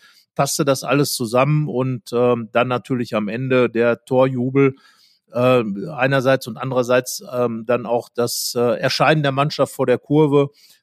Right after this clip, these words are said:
Man, äh, hüpfte dann Arm in Arm, ähm, einher und ja, das war dann ein, ein absolut gelungener Fußballabend und ich glaube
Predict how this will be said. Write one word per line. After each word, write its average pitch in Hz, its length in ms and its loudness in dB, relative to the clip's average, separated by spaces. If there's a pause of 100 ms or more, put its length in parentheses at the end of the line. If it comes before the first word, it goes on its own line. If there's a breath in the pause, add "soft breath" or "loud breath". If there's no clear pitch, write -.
Man, 127 300 -6
äh, 117 320 0
hüpfte 143 340 -2
dann 120 220 2
Arm 123 260 0
in 117 140 -8
Arm, 127 440 -4
ähm, 120 520 -2
einher 120 540 2
und 120 440 -8
ja, 135 240 4 (340 soft breath)
das 104 200 -6
war 120 140 2
dann 123 200 2
ein, 123 180 -6 (120)
ein 98 140 -14
absolut 135 440 -6
gelungener 131 480 -2
Fußballabend 131 920 0
und 123 240 -10
ich 127 140 -18
glaube 131 440 4